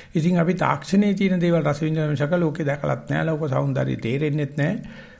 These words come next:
පරිසරයට ආදරයක් ඇත්තෙත් නැහැ. අන්න මේ ටික තේරෙන වෙලාවක් එනවා. ඒ තේරෙන්නේ ඇත්තට මේ ව්‍යසනයේ දිහා දැකලා. ඒ කෙනාට සීල ශික්ෂාව ගත්ත කෙනාට මම ඊට පස්සේ නිසා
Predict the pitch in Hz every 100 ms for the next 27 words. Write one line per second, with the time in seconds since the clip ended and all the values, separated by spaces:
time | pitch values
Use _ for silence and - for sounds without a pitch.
0 | - - 156 139 - 139 131 143 127 139
1 | 135 143 143 147 - 151 - 156 - -
2 | - - - - - 190 202 175 175 202
3 | 202 185 196 202 190 151 135 160 - -
4 | - - - - - - - - _ -
5 | 139 139 127 139 147 127 147 135 139 117
6 | 120 123 135 131 131 139 151 170 175 -
7 | - - - - 165 170 185 180 180 185
8 | 196 196 165 147 175 175 160 165 165 -
9 | 208 208 180 170 160 139 123 104 101 170
10 | - - - - - _ 151 135 127 127
11 | 123 127 127 135 117 - 107